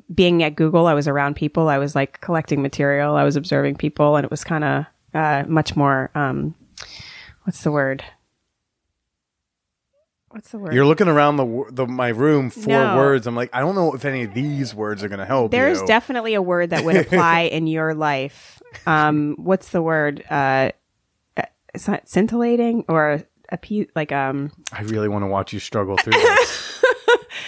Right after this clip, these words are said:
Speaker 1: Um, when you're not teased, but, like, it's like, uh,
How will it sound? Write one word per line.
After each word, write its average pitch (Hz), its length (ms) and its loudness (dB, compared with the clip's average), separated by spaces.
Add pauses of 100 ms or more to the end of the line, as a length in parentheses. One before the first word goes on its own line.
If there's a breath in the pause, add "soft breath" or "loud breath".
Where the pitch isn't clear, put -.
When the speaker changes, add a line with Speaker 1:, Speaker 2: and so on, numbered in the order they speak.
(320 loud breath)
Speaker 1:
Um, 196 440 2 (880)
when 226 320 -4
you're 208 420 0 (840)
not 262 300 0
teased, 262 600 -4
but, 214 160 2
like, 208 220 2
it's 202 200 -4
like, 196 480 -2 (180)
uh, 185 400 0